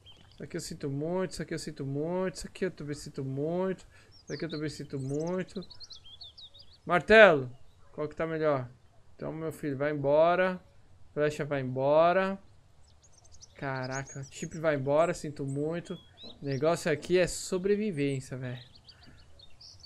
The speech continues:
Ainda dá pra pegar duas unidades. O que que eu posso pegar aqui nas patas? Na cabeça, carne também.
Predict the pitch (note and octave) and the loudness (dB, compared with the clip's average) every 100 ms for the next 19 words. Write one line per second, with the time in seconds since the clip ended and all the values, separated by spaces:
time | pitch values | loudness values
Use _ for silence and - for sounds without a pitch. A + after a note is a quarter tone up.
0 | - - - - - - - - - - | -20 -20 -20 -20 -20 -20 -20 -20 -20 -20
1 | - - - - - - - - - C3 | -20 -20 -20 -20 -20 -20 -20 -20 -10 -4
2 | C3+ C#3 - - C#3+ C#3 C3+ D3 C#3 C#3+ | -2 -2 -2 2 4 4 2 0 0 -2
3 | C3 C#3 E3 F#3+ - - - - - - | -2 0 0 0 -6 -14 -16 -18 -20 -20
4 | - - - - - - - - - - | -20 -20 -20 -20 -20 -20 -20 -20 -20 -14
5 | D#3 D3+ D3 - D3 C#3 C3+ C#3 C#3 - | -8 -4 -4 -2 0 0 -2 -4 -6 -4
6 | D3 C#3 - - - C#3+ C#3 C3+ D3 D3 | -2 -2 -4 -14 -12 -10 -6 -2 -4 -4
7 | C#3 - D3 E3 D#3 C#3 C3 D#3 F3+ G3 | -8 -4 -4 -4 -6 -8 -4 -4 -4 -8